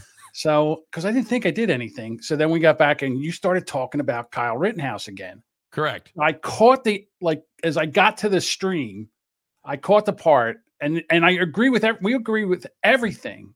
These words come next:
Speaker 1: except for the part where you think that he planned this all out <laughs> so he could make millions. He's gonna make millions, I would imagine.
Speaker 2: He, he is. And,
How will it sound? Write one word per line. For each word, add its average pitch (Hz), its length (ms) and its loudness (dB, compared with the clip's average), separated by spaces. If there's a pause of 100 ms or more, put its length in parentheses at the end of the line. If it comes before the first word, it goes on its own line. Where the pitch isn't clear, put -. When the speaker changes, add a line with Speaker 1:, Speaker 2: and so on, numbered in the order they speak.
(160)
Speaker 1:
except 190 360 -2
for 208 120 -12
the 202 80 -4
part 156 300 4
where 139 100 -2
you 175 160 0
think 156 300 -2
that 127 140 -6
he 190 220 -6
planned 202 760 -2
this 127 300 -4
all 156 280 2
out 123 360 -6 (300)
<laughs> - 300 -20
so - 400 8 (120)
he 190 160 -2
could 151 380 -12 (420)
make 185 280 4
millions. 160 640 4 (240)
He's 208 180 -2
gonna 220 260 6
make 131 240 -4
millions, 131 340 -4
I 123 80 -4
would 113 140 -10
imagine. 120 480 -8
Speaker 2:
He, 160 340 0
he 156 200 -2
is. 135 260 -4
And, 131 180 -4